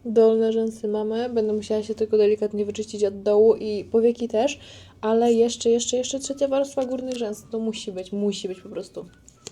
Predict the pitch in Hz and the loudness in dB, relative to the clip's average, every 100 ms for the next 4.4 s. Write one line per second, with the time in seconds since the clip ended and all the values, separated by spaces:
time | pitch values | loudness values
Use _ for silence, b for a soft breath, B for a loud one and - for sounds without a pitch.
0 | B B B - 240 226 247 233 247 247 | B B B -8 0 2 2 0 -2 0
1 | 247 233 226 226 220 220 220 214 214 220 | 0 2 2 4 4 2 0 -2 -2 -4
2 | - 226 220 214 214 - - 233 214 208 | -4 -4 -2 -4 -8 -12 -2 2 2 2
3 | - - 214 208 202 196 208 254 - _ | -2 -2 -2 -2 -6 -6 -6 -6 -8 _
4 | _ 208 190 165 | _ -2 -2 -2